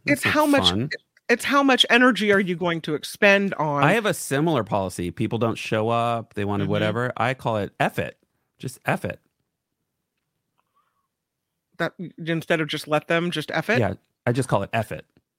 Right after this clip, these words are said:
Speaker 1: Oh. <laughs> But then you never take the moment to tell the person,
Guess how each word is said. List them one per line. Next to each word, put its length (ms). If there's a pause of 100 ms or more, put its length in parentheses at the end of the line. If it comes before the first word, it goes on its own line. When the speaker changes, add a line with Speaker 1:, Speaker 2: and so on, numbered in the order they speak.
(140)
Speaker 1:
Oh. 240 (840)
<laughs> 120 (1600)
But 240
then 220
you 80
never 440 (160)
take 240
the 60
moment 400
to 100
tell 260
the 80
person, 580